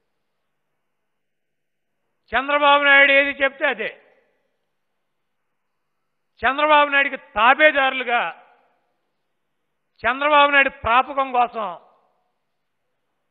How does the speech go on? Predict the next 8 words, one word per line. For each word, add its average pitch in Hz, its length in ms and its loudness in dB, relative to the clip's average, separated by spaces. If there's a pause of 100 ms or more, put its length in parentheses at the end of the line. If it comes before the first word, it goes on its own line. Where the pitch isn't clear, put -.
(420)
తెలుగుదేశం 294 600 -4
పార్టీకి 240 540 -4 (1000)
B 302 160 0
టీమ్‌గా 277 420 -4
పనిచేయబట్టే 247 760 -6 (800)
భారతీయ 254 420 -2
జనతా 233 360 -6
పార్టీ 233 420 -6